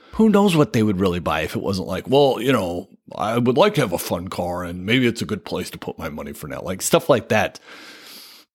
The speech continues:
is irritating to me. So, you know, when he's talking about that, I totally am on board. And he's, like, obviously enthusiast, but, like,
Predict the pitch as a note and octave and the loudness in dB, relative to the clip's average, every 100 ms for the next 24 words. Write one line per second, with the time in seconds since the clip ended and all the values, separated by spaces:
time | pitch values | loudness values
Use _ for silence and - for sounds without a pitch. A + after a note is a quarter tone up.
0 | - C3 A#2+ A2+ G2+ G2 D2 C2 A1+ - | 0 2 4 4 0 -4 -6 -8 -14 -16
1 | - - - E2 C#2 A#1 D2 E2 F#2 A2+ | -14 -10 -4 -4 -4 -8 -8 -6 0 0
2 | A2 C#3 C3 A2 F#2+ F2+ G2 B2 - F#3 | 4 2 2 0 0 2 2 2 4 4
3 | F#3 D3+ C3 A2+ F2 G#2+ G#2+ F2 A2 D3 | 6 6 4 2 2 2 2 0 2 2
4 | A2 A#2 - C3+ B2 A2+ A2 G2+ F#2+ - | 4 2 4 2 4 0 0 0 0 2
5 | C3 G2+ F#2+ E2 - G2 F2 F2 F2 - | 4 4 0 -4 -4 -6 -4 -6 -8 -10